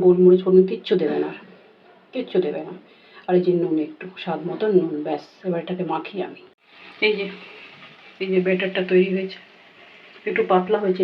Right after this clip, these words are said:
ডিম দিয়েছি বলে। ডিম না দিলে এতটা পাতলা হতো না, কিন্তু একটা ডিম দিলে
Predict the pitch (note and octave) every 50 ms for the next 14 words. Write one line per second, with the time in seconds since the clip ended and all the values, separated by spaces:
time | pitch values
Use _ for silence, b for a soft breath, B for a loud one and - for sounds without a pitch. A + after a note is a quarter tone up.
0 | F#3 F3+ F#3+ F#3 F#3 F3+ F3+ F3+ F#3 F3+ - F#3 F3 F3+ F#3+ G#3+ A3 G#3+ A3 A3
1 | G#3+ G#3 G3+ G3 G3 G3 G3 G3 F#3 F#3 F#3 F#3+ F#3 F#3 F3 F3+ - F3+ F3 E3+
2 | - - F3 G#3+ G#3+ G#3+ G#3+ G3+ - G3 F#3 - - F#3+ F#3 F#3 F#3+ F#3+ F#3+ G#3
3 | A3